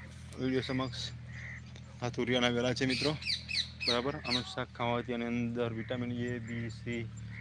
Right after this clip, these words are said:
બરાબર, એમાં ઘણા બધા તત્વો આની અંદર હોય છે મિત્રો. એટલે આ શાક ચોમાસાની ઋતુમાં ખાવું જોઈએ મિત્રો, એના ફાયદા અઢળક છે મિત્રો. પછી એક આ બીજો જે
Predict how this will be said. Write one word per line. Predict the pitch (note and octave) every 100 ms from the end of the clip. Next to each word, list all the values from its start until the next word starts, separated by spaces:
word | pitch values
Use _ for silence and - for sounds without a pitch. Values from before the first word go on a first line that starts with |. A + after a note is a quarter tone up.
| - -
બરાબર, | A#2+ B2+ C3 - - - _ A#2+
એમાં | A#2+ A#2 - C3+ - - - - - - -
ઘણા | A#2+ A#2+ A#2
બધા | A#2 A2+
તત્વો | A#2 B2 A#2
આની | A2+ A#2
અંદર | A#2 A#2
હોય | A#2
છે | G2+ A#2
મિત્રો. | A#2 C3+ D3
એટલે | B2 B2+
આ | C3 B2+
શાક | - A#2+ A#2 - - - - - - - -
ચોમાસાની | B2+ A#2+ A#2+ B2 A2
ઋતુમાં | A2+ B2 A2+
ખાવું | B2 B2 A#2+
જોઈએ | B2 B2+
મિત્રો, | A#2+ C3+ C#3+ - - - - - - - - -
એના | B2 A#2+
ફાયદા | B2+ A2+ A#2
અઢળક | G#2+ A#2 B2
છે | -
મિત્રો. | B2+ A#2 C3 C3 - - - - - -
પછી | A#2 - B2 B2 A#2+
એક | B2 B2
આ | A#2+
બીજો | A#2+ B2+ A#2 - - - - - - -
જે | -